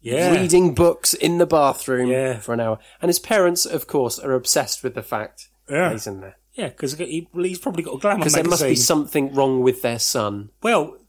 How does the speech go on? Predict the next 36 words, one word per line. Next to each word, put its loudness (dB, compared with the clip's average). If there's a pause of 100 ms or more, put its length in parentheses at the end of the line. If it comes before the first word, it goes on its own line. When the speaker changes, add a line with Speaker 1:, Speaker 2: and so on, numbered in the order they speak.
(640)
Speaker 1:
his 2
Speaker 2:
<laughs> 0
Speaker 1:
masturbating's 0
put -2
her 4
in 0
hospital, 0
so, 2
<laughs> 0
I 2
mean, 0
she's -2
wise 2
to -6
be -2
cautious. 0 (380)
Speaker 2:
You 0
have, 0
uh, 0
and, 2
and 0
she -4
found 0
a 0
prophylactic -4
wrapper -2 (100)
Speaker 1:
True. -2
Speaker 2:
in, -4
in 0
their 2
bed 0
Speaker 1:
He's 0
trouble. -4
Speaker 2:
mere 6
moments 2
ago. 0